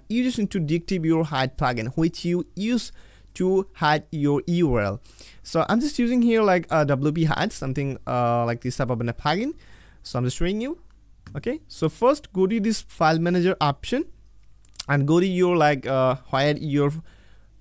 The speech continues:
file located. Okay, so if you're using subdomain, so go to your subdomain, and if you, no,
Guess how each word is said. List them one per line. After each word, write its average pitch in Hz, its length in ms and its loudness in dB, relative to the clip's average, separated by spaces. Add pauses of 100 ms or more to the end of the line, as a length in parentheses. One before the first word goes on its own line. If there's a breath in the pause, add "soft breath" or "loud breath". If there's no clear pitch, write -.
file 147 400 2
located. 139 580 2 (160)
Okay, 233 220 -2 (100)
so - 160 -4
if 160 120 2
you're 240 100 2
using 240 160 0
subdomain, 196 520 0
so - 120 -2
go 151 100 2
to 151 60 4
your 151 140 4
subdomain, 160 480 0
and 143 140 0
if 147 160 -2
you, 160 380 2
no, 131 240 -4